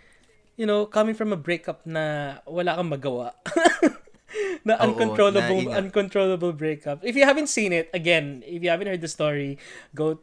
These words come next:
Speaker 1: ano,
Speaker 2: Mm.
Speaker 1: go watch our first episode and it's there.
Speaker 2: Yeah.
Speaker 1: Yun nga, na parang naghiwalay kayo ng wala kang, hindi mo kontrolado yung, yung, yung mga
Speaker 2: And
Speaker 1: sitwasyon,
Speaker 2: there's
Speaker 1: bakit kayo
Speaker 2: nothing wrong
Speaker 1: naghiwalay.
Speaker 2: between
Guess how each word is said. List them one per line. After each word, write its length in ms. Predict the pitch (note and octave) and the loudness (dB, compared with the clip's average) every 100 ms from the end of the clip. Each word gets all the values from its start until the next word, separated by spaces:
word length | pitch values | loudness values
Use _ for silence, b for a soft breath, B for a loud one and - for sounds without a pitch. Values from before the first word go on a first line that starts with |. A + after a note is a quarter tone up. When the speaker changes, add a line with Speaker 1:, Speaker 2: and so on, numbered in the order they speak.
| _ | _
Speaker 1:
ano, 240 | - E3+ C#3 | -6 -4 -4
Speaker 2:
Mm. 100 | C#3 | 0
Speaker 1:
go 180 | E3 D#3+ | 0 2
watch 200 | D3+ D#3 | 2 0
our 120 | D#3+ | -6
first 260 | D#3 D#3 | -6 -8
episode 400 | D3 C3 C3+ C#3 | -6 -6 -6 -6
and 160 | C#3 C3+ | -8 -10
it's 220 | C3+ C#3 | -10 -12
there. 360 | C3+ B2+ A#2+ B2+ B B | -8 -8 -8 -12 B B
Speaker 2:
Yeah. 160 | F3+ | -8
Speaker 1:
Yun 100 | A#3 A#3+ | -2 0
nga, 80 | |
na 100 | A3+ | 0
parang 280 | A3+ A#3 A#3 A3+ | 2 2 2 -2
naghiwalay 680 | A3 F#3+ F#3+ A3 G#3 G3 F3+ | -4 -4 -4 -2 -2 0 -2
kayo 260 | - E3+ D#3+ | -4 -2 -2
ng 340 | E3 D#3+ D#3 | -2 -6 -6
wala 280 | D#3+ F#3+ F#3 | -2 0 0
kang, 260 | F#3+ F#3 F#3 | -4 -10 -6
hindi 100 | G#3+ | -2
mo 140 | A3 | -2
kontrolado 840 | G#3 F#3 F3+ C#3 A#2 A#2 A#2 D3+ | -2 -2 -2 -2 -4 -6 -4 -4
yung, 560 | F#3 E3 C#3+ C3+ B2+ A#2 G#2 | -2 -4 -6 -8 -10 -14 -16
yung, 320 | D#3 C#3 B2+ | -12 -12 -10
yung 160 | B2 C#3+ | -10 -8
mga 140 | C3+ | -8
Speaker 2:
And 60 | B2+ | -10
Speaker 1:
sitwasyon, 240 | C#3+ B2+ C#3 | -10 -8 -4
Speaker 2:
there's 120 | D3+ | -4
Speaker 1:
bakit 180 | D#3 D3 | -2 -2
kayo 140 | D3 | -2
Speaker 2:
nothing 160 | C3+ G2+ | -2 0
wrong 180 | G#2+ A#2+ | 0 -2
Speaker 1:
naghiwalay. 200 | A#2 G#2+ | -4 -6
Speaker 2:
between 260 | - A2+ | -4 -4